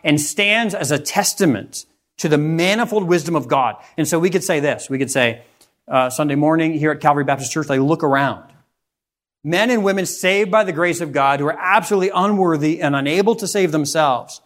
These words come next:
God has redeemed you. He's forgiven you. He's adopted you into his family. He's granted you all the privileges due his Son.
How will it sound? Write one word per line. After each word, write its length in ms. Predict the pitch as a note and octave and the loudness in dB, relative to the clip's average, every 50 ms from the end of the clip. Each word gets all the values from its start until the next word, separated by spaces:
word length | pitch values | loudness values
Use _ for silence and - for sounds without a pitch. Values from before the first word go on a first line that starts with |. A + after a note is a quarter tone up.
| _ _ _ - - F#3+ - | _ _ _ -20 -20 -20 -8
God 260 | C#3 D#3+ E3 F3 F3 | -2 0 2 2 2
has 140 | E3 D#3+ C#3+ | 0 -2 -4
redeemed 600 | C3+ D3+ C#3 B2 A#2 D3 F3+ G#3 A#3 A#3+ A3 - | -4 -4 -6 -6 -4 -4 0 0 2 2 2 0
you. 180 | A#2 A#2+ A#2 B2+ | -2 -4 -2 -2
He's 160 | C#3+ C#3+ C#3+ | 0 0 0
forgiven 560 | - D#3 C#3+ A#2+ B2+ E3+ F#3+ F3+ F3+ E3 C#3+ | -2 -4 -4 0 2 2 2 4 2 0 -2
you. 100 | B2+ B2 | -2 -2
He's 140 | B2+ B2+ C3+ | -2 0 -2
adopted 560 | C#3 A#2 A2 - F3 F3 F#3 G3 - G#3 D#3+ | -2 -2 -2 0 0 2 2 2 -2 -2 -2
you 100 | F3+ F3 | 0 0
into 160 | D#3+ C#3+ C3+ | 0 2 0
his 160 | B2+ A#2+ A#2 - | 0 -2 -4 -4
family. 460 | - C3+ A#2 A2 A2 A#2 B2+ C3+ C3+ - - - | -2 0 0 0 0 0 -2 -2 -4 -10 -10 -6
He's 160 | F3 D#3+ C#3 | -4 -4 0
granted 280 | - F3+ F#3 D#3+ D3 C#3 | 0 0 0 0 -2 -4
you 140 | D3 E3 - | -6 -4 -2
all 240 | F3+ F3 G#3 A#3+ | 0 2 2 2
the 60 | B3 A#3 | 0 -2
privileges 520 | A#3+ - G3+ F3 D#3 D3+ C3+ C3+ B2+ A#2 | -4 -2 -2 -2 0 -2 -2 -2 -2 -2
due 140 | - C#3+ B2+ | 0 0 0
his 220 | B2 A2+ - - | 0 0 -2 -2
Son. 340 | - A#2+ A#2 A#2 B2+ C#3+ C#3 | -2 -2 -2 -2 -2 -6 -8